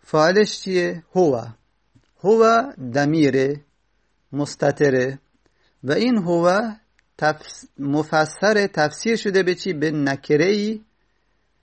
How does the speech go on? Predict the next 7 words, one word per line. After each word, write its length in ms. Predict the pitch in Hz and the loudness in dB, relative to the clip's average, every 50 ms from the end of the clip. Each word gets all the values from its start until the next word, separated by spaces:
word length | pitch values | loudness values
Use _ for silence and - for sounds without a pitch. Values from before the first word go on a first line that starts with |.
| _ _ _ _ | _ _ _ _
که 100 | - 147 | -6 -2
اون 300 | 160 190 220 214 202 190 | 0 0 0 2 2 0
نکره 640 | 175 165 - - 180 170 170 196 214 226 240 247 - - - - _ 160 131 120 | 0 -2 -2 -2 -2 0 2 2 2 2 0 -2 -8 -16 -20 -20 _ -10 -2 0
بدلن 480 | 139 147 131 139 139 147 160 156 139 | 2 2 4 4 2 4 2 2 2
باشه 340 | 123 120 117 - - 127 131 | 0 -2 -2 -2 -2 -2 -2
در 160 | 131 120 120 | -2 -2 -2
اینجا 440 | 120 120 120 120 117 127 143 170 185 | -4 -4 -6 -6 -4 -4 -4 -4 -6